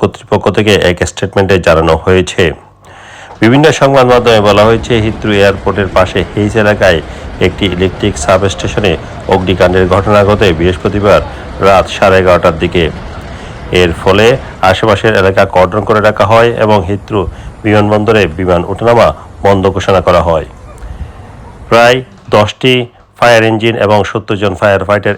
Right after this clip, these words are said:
এসে আগুন নিয়ন্ত্রণে আনার চেষ্টা করেছে বলে লন্ডন ফায়ার ব্রিগেডের পক্ষ থেকে জানানো হয়েছে। দুইশো মিটার এলাকা জুড়ে কর্ডন দেওয়া হয়েছে এবং যান চলাচল বন্ধ ঘোষণা করা হয়েছে। এই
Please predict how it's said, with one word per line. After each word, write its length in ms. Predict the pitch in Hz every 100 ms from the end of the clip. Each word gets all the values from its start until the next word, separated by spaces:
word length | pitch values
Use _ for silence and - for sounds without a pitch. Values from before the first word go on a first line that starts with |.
| 104
এসে 200 | 95 123 82 - - -
আগুন 200 | 98 98 95
নিয়ন্ত্রণে 420 | 95 92 90 92 92 92
আনার 180 | 98 92
চেষ্টা 240 | 92 - 98
করেছে 220 | 101 101 117
বলে 140 | 110 92
লন্ডন 300 | 87 98 98 90
ফায়ার 240 | 104 98
ব্রিগেডের 300 | 92 92 92 92
পক্ষ 120 | 92 92
থেকে 140 | 95 92 87
জানানো 220 | 82 82 82
হয়েছে। 300 | 95 - 87 - _ _ - - - - -
দুইশো 260 | 92 87 98
মিটার 280 | 92 90 90 -
এলাকা 240 | 92 92 90
জুড়ে 200 | 92 101 123 127 - -
কর্ডন 280 | 98 92 107 104
দেওয়া 160 | 110 107
হয়েছে 300 | 107 107 - 117 120 - - -
এবং 140 | 101 107 87
যান 160 | 87 90
চলাচল 320 | 95 87 95 87
বন্ধ 140 | 87 90 92
ঘোষণা 240 | - 92 87
করা 140 | 87
হয়েছে। 260 | 90 95 95 76 - - _ - - - _
এই 60 | 113